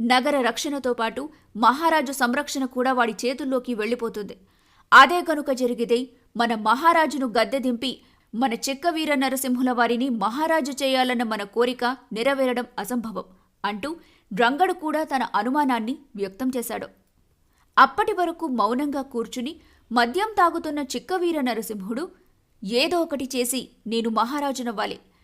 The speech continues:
ఎన్నో ఏళ్లుగా నేను ఈ పోయసల సామ్రాజ్య సింహాసనం అధిష్ఠించేందుకు ఎదురు చూస్తూనే ఉన్నాను. ఒక్క అవకాశం కూడా నాకు కలిసి రాలేదు. ఒక్కసారి నాకు ఆ అవకాశం రావాలి" అంటూ కసితో కూడిన చూపుతో ఆ అవకాశం ఎప్పుడు వస్తుందా అని ఎదురు చూస్తూ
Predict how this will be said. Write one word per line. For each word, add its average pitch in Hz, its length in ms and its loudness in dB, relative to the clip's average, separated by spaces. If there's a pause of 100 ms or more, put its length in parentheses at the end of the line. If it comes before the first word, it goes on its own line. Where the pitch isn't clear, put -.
(300)
ఎన్నో 277 340 4
ఏళ్లుగా 254 520 2 (180)
నేను 254 300 0
ఈ 240 100 -4
పోయసల 294 580 0
సామ్రాజ్య 262 580 2
సింహాసనం 254 640 -4
అధిష్ఠించేందుకు 240 840 -4 (140)
ఎదురు 220 280 -2 (100)
చూస్తూనే 247 340 -4
ఉన్నాను. 208 340 -6 (580)
ఒక్క 240 240 2
అవకాశం 277 600 2
కూడా 262 240 0
నాకు 233 260 -2
కలిసి 226 320 -4
రాలేదు. 208 320 -6 (560)
ఒక్కసారి 269 540 2
నాకు 269 380 -4
ఆ 226 80 6
అవకాశం 254 540 0
రావాలి" 214 560 2 (240)
అంటూ 214 320 -4 (440)
కసితో 370 360 4
కూడిన 330 340 -2
చూపుతో 233 560 -4 (240)
ఆ 226 140 6
అవకాశం 294 540 -2
ఎప్పుడు 202 340 -4
వస్తుందా 294 440 -2
అని 240 240 0
ఎదురు 233 220 -4
చూస్తూ 254 420 -8